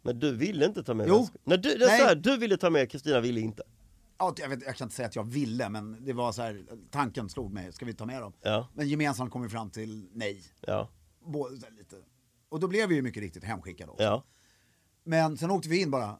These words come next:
Speaker 2: en timme senare.
Speaker 1: Ja.
Speaker 2: Och, eh, vi ska prata om vad vi hade på sen också.
Speaker 1: Det är ko-,
Speaker 2: Det,
Speaker 1: klart
Speaker 2: det är
Speaker 1: att vi ska.
Speaker 2: väldigt viktigt.
Speaker 1: Ja.
Speaker 2: Eh, men då tog vi med väskorna
Speaker 1: Mm.
Speaker 2: och då blev vi inlagda. Och då åkte vi till det här magiska stället
Speaker 1: Mm.
Speaker 2: som heter B B Stockholm.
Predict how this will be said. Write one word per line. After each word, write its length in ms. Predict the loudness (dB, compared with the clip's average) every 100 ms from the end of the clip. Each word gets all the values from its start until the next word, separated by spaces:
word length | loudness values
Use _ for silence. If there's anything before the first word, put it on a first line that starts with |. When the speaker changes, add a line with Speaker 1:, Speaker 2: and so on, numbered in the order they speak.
| _
Speaker 2:
en 240 | -2 -2
timme 240 | -2 -6 -4
senare. 360 | -4 -6 -8 -16 _
Speaker 1:
Ja. 220 | -2 -2 -4 -12 _ _ _ _ -20 -2
Speaker 2:
Och, 340 | -2 -2 -8 _ _ _ _ _
eh, 180 | -4 -4
vi 60 | -2
ska 100 | -4
prata 280 | -2 -2 -4
om 40 |
vad 80 | -4
vi 60 |
hade 180 | -4 -6
på 280 | -10 -12 -14
sen 200 | -16 -20
också. 200 | -20 -20 -8
Speaker 1:
Det 60 |
är 40 | -6
ko-, 160 | -6 -4
Speaker 2:
Det, 120 | -2
Speaker 1:
klart 100 | 0
Speaker 2:
det 60 | 0
är 40 |
Speaker 1:
att 60 | -2
vi 60 | -2
ska. 40 | -2
Speaker 2:
väldigt 140 | -2
viktigt. 240 | -6 -12 -16 -8
Speaker 1:
Ja. 80 | -2
Speaker 2:
Eh, 180 | -2 -2
men 360 | -2 -2 -2 -10 _ _ _ _ _ _
då 180 | 2 2
tog 200 | 2 0
vi 60 |
med 180 | -2 -2
väskorna 440 | -6 -8 -8 -10 -10 -10
Speaker 1:
Mm. 200 | -6 -4
Speaker 2:
och 80 |
då 160 | 0 0
blev 140 | 0
vi 60 | -4
inlagda. 380 | -6 -6 -8 -6
Och 160 | -4
då 120 | 0 0 0
åkte 260 | -4 -6
vi 60 | -14
till 120 | -10
det 60 | -10
här 200 | -10 -14 _ _ _ _ _ _ _ _ _ -14
magiska 840 | -10 -6 -6 -6 -8 -10 -14 -16
stället 260 | -16 -18 -20 _ _
Speaker 1:
Mm. 180 | -8 -8 -10 _
Speaker 2:
som 140 | -12 -6
heter 340 | -6 -6 -12 -12
B 280 | -10 -8 -10
B 180 | -14 -16
Stockholm. 420 | -12 -14 -14 -20